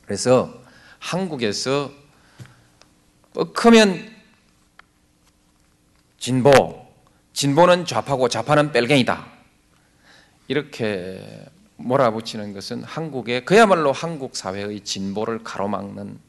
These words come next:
암적인 존재입니다. 그렇게 진보와 보수를 하는데, 그럼 진보는 뭐냐?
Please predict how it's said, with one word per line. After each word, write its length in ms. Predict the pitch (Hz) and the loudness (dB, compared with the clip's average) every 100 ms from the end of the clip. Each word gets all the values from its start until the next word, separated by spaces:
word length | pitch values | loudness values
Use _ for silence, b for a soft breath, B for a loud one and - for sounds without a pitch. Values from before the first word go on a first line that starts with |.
| b b b _ | b b b _
암적인 600 | 113 95 107 - 123 113 | -10 -10 -8 -6 -6 -8
존재입니다. 580 | 95 92 92 95 92 - _ _ _ _ b b b b b b b b _ _ - 110 110 | -10 -12 -16 -18 -20 -20 _ _ _ _ b b b b b b b b _ _ -20 -20 -20
그렇게 460 | - 123 - 92 92 | -6 -6 -4 -6 -6
진보와 380 | - 107 104 110 | -8 -2 2 2
보수를 320 | 104 101 107 | 0 -4 -6
하는데, 240 | 95 92 | -8 -6
그럼 180 | - 202 | 4 4
진보는 560 | 214 110 110 135 220 262 | 4 2 2 4 4 2
뭐냐? 460 | - 85 98 120 | -2 -6 -8 -8